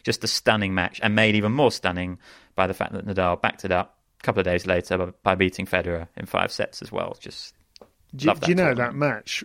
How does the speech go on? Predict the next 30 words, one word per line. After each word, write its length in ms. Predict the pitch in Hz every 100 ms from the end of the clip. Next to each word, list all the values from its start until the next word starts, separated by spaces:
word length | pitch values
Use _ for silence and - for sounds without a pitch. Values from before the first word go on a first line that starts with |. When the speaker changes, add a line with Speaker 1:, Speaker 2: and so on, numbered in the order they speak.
| -
Speaker 2:
finished 640 | - 156 131 107 - - - -
one 320 | 127 135 143
hundred 380 | 127 139 135 127
and 120 | 127
ninety-three 760 | 127 127 120 120 - 127 120
points 420 | 117 123 120 117
to 100 | -
one 180 | 120 120
hundred 280 | 113 117 110
and 80 | 113
ninety-two? 800 | 113 113 120 117 - 117 104 107 _ _ _ _ _ _ -
I 60 | 120
looked 300 | 120 139 -
it 100 | 117
up, 260 | 110 - - _
actually, 320 | 127 113 -
'cause 220 | 110 104 120
I 60 |
Speaker 1:
Wow. 60 | 117
Speaker 2:
had 120 | 117
it 80 | 135
on, 260 | 127 120 127
on 220 | 131 123
my 120 | 120
shortlist 580 | - 147 135 131 113 -
as 100 | 113
well. 320 | 120 117 113
And, 260 | 113 110 127
um, 580 | 127 113 113 113 110 113 190 _ _ - 359 233
but 280 | 185 -